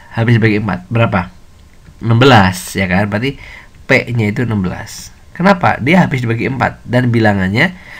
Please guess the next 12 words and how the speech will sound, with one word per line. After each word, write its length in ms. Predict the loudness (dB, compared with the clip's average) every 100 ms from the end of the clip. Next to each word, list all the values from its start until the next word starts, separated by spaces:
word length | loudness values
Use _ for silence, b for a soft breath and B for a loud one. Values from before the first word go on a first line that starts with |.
| B -4
antara 320 | -2 -2 -2 -4
tiga 240 | -2 -2
belas 320 | 0 0 -2
sampai 480 | -4 -6 -4 -6 -6
tujuh 240 | -6 -4
belas. 480 | -4 -6 -10 -16 -8
Oke, 240 | -4 -4 -4 B B B
sedangkan 480 | 0 2 4 2 0
Q, 320 | -2 -2 -4 -14 -20 -16 -4
eh, 320 | -2 0 -2
sedangkan 800 | -4 -2 2 2 2 -2 -2 -4 -12 -4
Q 400 | 0 2 0